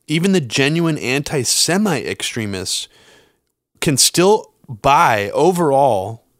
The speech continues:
into this larger disinfo narrative put out by the propaganda right about this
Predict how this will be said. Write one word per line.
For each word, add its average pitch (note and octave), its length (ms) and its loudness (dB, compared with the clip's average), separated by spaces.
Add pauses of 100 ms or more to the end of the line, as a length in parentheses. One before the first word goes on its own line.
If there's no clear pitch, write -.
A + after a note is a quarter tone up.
(260)
into C#3 220 -2
this B2+ 200 -2
larger C#3+ 480 2
disinfo C#3 720 -2
narrative A#2 420 -4
put C#3 180 -4
out B2+ 220 2
by A#2 100 0
the G#2+ 120 -4
propaganda A#2+ 640 -4
right A#2 300 0
about A#2 440 0
this A#2+ 260 -8